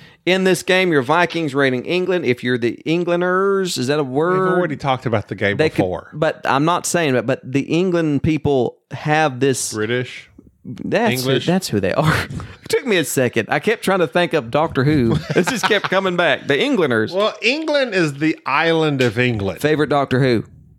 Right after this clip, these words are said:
Speaker 2: Ten.
Speaker 1: Who?
Speaker 2: Ten. Number ten.
Speaker 1: Okay, making sure. Making sure.
Speaker 2: David.
Speaker 1: As Tennant. Hence the name
Speaker 2: David
Speaker 1: Tennant.
Speaker 2: Tennant,
Speaker 1: Tennant,
Speaker 2: yes.
Speaker 1: as is mine. I like him. I'll closely follow, followed by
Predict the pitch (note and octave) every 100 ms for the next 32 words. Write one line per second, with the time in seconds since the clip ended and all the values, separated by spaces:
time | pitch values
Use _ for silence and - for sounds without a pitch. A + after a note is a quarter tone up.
0 | _ _ - - - B3+ G2+ D#2 - -
1 | _ _ _ _ - E3 F4 - _ _
2 | _ _ _ _ _ - A3 B3+ C3+ F2
3 | _ _ _ _ _ _ _ _ - G2
4 | A#2+ C#3+ - F#3+ D3+ G2 C#3 - F2 -
5 | - C3+ F3+ A2+ - _ _ - - -
6 | E3 - A2 A#2+ C3 G#2 G#2+ G2 F2+ A2+
7 | A#2+ B2 - - A#2 - - _ _ _
8 | A#2+ G#2+ A2+ G#2+ A2 A2 - G#2+ G2+ F#2+
9 | - F#2+ - G#2+ - A#2+ A#2 - - G2+
10 | - - - - _ _ - - - A#2+
11 | C3 B2 - F3+ F#3 E3+ D3 B2+ C3+ A#2+
12 | A2+ A2+ A#2+ A2+ G#2+ G#2+ G#2+